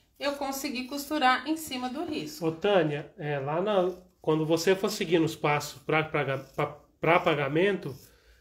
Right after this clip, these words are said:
Speaker 2: você vai escolher lá a opção boleto. Tem o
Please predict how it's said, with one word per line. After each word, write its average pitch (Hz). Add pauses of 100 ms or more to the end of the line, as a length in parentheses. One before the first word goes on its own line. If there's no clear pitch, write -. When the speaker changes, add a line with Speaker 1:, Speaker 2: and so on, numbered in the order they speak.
(140)
Speaker 2:
você 151 (440)
vai 143
escolher 165
lá 160
a 156
opção 160
boleto. 180
Tem 147
o 151